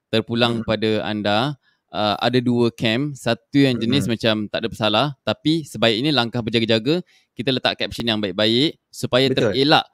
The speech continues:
Speaker 1: daripada
Speaker 2: Hmm.
Speaker 1: hasad dengki, supaya kira kita dapat cover lah, dapat, dapat
Speaker 2: Dapat cover.
Speaker 1: orang tu mulakan dengan nama Allah lah, kita ikut daripada
Speaker 2: Betul.
Speaker 1: apa yang hadis
Speaker 2: Betul.
Speaker 1: Nabi tu kan, uh,
Speaker 2: Betul.
Speaker 1: sebut Masya Allah. Uh, tapi kalau bagi, sebab aku jumpa ada orang ni jenis memang warak lah, memang berjaga-jaga.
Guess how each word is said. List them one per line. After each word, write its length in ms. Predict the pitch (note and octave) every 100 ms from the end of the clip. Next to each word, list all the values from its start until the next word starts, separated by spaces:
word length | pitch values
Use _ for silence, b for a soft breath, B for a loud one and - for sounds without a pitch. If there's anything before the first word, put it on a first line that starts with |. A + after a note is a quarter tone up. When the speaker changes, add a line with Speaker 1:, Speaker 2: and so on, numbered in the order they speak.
| _ _
Speaker 1:
daripada 440 | A#2 A#2 A#2+ A#2+ A#2+
Speaker 2:
Hmm. 140 | A2
Speaker 1:
hasad 320 | B2 A2 A2
dengki, 320 | A#2+ A2+ C3+
supaya 320 | B2 - B2+ B2+
kira 240 | C3+ C3
kita 160 | C3+ C3+
dapat 160 | -
cover 380 | A#2 C3+ B2+ C3+
lah, 160 | C3 G#2+
dapat, 240 | G#2+ A2
dapat 300 | F#2+ A2 A#2+
Speaker 2:
Dapat 180 | A2+ G#2+
cover. 140 | - B2
Speaker 1:
orang 240 | C3+ C#3+
tu 160 | E3 D3
mulakan 320 | C3+ C3 D3
dengan 180 | C3 B2+
nama 120 | B2
Allah 220 | A#2+ A#2
lah, 100 | A2+
kita 180 | G#2+ A2+
ikut 260 | A#2 A#2 A2+
daripada 240 | - G#2 G#2
Speaker 2:
Betul. 380 | G2+ A2 A2
Speaker 1:
apa 180 | - -
yang 140 | G#2+ G2
hadis 160 | G#2
Speaker 2:
Betul. 80 | G#2+
Speaker 1:
Nabi 160 | G2+ A2
tu 120 | A#2+
kan, 120 | G2+ F#2 b b b
uh, 200 | F#2+ G2
Speaker 2:
Betul. 100 | F#2+
Speaker 1:
sebut 180 | G#2+ -
Masya 220 | G2 G2+ D#2+
Allah. 260 | G#2 G2+ G2 F#2 _ _ _ _ -
Uh, 140 | D2+ F#2
tapi 260 | - A2+ E3+
kalau 220 | D3+ D3
bagi, 480 | B2+ C#3+ D3 F3+ D3 _
sebab 220 | - D3+
aku 100 | F#3
jumpa 240 | D3 C#3+
ada 140 | E3 C3+
orang 180 | C#3 E3
ni 140 | D#3+
jenis 320 | A#2+ C3+ C3 - -
memang 420 | A2 A#2 A#2 G#2+
warak 320 | A2+ B2 A#2+
lah, 160 | A#2 G2
memang 240 | G#2+ A2
berjaga-jaga. 640 | A2 A2 A2 A#2+ C#3 A2+